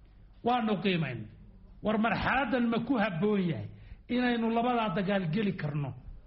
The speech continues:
innagoo ciidankeena garanayn? Qof kasta oo yidhahda jaadku waa xu-, waa, wuxuuna ku hayaa dhib, waa la qaadanaynaa, waanuna ogolla. Laakiin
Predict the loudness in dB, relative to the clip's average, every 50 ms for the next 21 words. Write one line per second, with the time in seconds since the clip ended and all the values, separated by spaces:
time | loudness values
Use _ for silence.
0 | -20 -20 -20 -20 -20 -20 -20 -20 -12 -6 -2 0 0 2 2 2 0 0 0 0
1 | 0 0 0 0 0 -2 -2 -2 -2 -4 -4 -6 -6 -6 -6 -8 -10 -12 -14 -18
2 | -20 -20 -20 -20 -20 -20 -20 -20 -20 -20 -14 -6 -2 -2 -2 0 -2 -2 -2 -2
3 | -2 -2 -2 0 0 0 0 0 0 0 -2 -2 -2 -2 -2 -2 -2 -2 0 -2
4 | -2 -2 -2 -4 -6 -4 -2 -2 0 -2 -2 -4 -6 -6 -6 -4 -2 0 0 0
5 | 0 0 2 2 2 2 2 2 2 2 2 0 2 2 2 2 2 2 2 2
6 | 2 2 2 2 0 0 2 2 2 2 2 0 0 0 0 -2 -2 -4 -4 -6
7 | -6 -8 -10 -12 -12 -12 -16 -18 -20 -20 -20 -20 -20 -20 -20 -8 -4 -4 -2 0
8 | 0 0